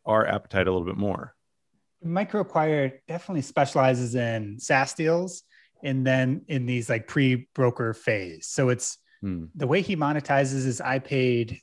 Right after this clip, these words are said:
Speaker 2: three hundred bucks to have a year membership, like, a premium membership to Microacquire as a buyer. And then it, it's free on the seller side to list. And then he takes no transaction fee. So what this ends up being is, like, a lot of,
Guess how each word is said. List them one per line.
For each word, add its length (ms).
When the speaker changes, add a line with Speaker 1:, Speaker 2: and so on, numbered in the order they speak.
Speaker 2:
three 200
hundred 180
bucks 580
to 420
have 160
a 80
year 300
membership, 600
like, 100
a 60
premium 340
membership 380
to 80
Microacquire 640
as 160
a 40
buyer. 560
And 160
then 140
it, 100
it's 240
free 460
on 100
the 80
seller 340
side 300
to 80
list. 500
And 140
then 100
he 120
takes 240
no 120
transaction 600
fee. 300
So 160
what 80
this 160
ends 180
up 140
being 300
is, 140
like, 220
a 60
lot 360
of, 380